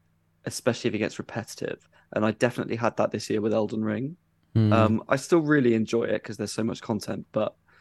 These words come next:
Speaker 1: um, it got to a point where I was like, it's repeating bosses, it's repeating areas and enemies, and I kind of just,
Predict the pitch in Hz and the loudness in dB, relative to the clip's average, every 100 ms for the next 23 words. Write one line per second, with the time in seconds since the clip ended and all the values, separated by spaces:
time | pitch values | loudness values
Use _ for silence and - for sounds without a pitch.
0 | _ _ - 107 107 104 - - 107 117 | _ _ 2 2 4 0 -2 0 2 2
1 | - 110 - 110 107 110 107 110 - 107 | 0 -4 2 2 4 2 2 0 -2 -6
2 | - 107 120 - 104 104 110 107 101 104 | -4 -6 -2 -2 0 -2 -2 -4 -4 -6
3 | - 104 117 101 101 101 101 104 101 101 | -8 -6 -4 -4 -4 -2 -2 -2 -2 -4
4 | 104 104 101 104 101 101 98 - 107 107 | -4 -4 -4 -4 -4 -6 -6 -6 -4 -4
5 | 101 101 - - - _ - 107 123 - | -4 -6 -14 -20 -20 _ 2 4 4 2
6 | - 104 107 98 110 104 - | 0 2 2 0 -4 -4 -8